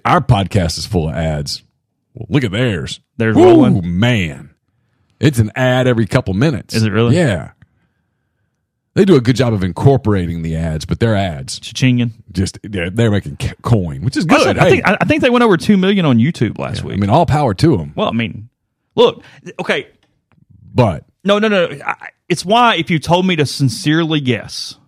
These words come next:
Speaker 2: look, relationship, I don't know. But are they close in whatever capacity, or at least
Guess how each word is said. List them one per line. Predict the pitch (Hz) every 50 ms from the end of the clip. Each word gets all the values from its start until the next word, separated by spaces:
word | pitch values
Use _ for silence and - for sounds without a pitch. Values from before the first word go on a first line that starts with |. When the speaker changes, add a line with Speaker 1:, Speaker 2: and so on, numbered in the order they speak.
| _ _
Speaker 2:
look, | - 185 160 135 -
relationship, | - 151 151 147 151 160 147 - - 160 151 135 - - 147 143 139 135 - - -
I | 131 127 127
don't | 113 104 101 -
know. | - 92 92 90 87 - 98 107 131
But | 131 156 165 156 - - _ _ _ -
are | 147 151 156 147
they | 156 151 143 139 139 135 127 120 107 98 123 _ _ _ _ _ _ _ _ _ _ _ _ _ _ _ _ _ _ _ _ _ _ _ _ _ -
close | - - - 185 185 190 202 175 - -
in | 156 147 143
whatever | 143 156 156 151 151 151
capacity, | - - 131 - 139 143 143 131 - - 147 147 143 139
or | 139 135 131
at | 127
least | 135 156 160 160 156 139 - - _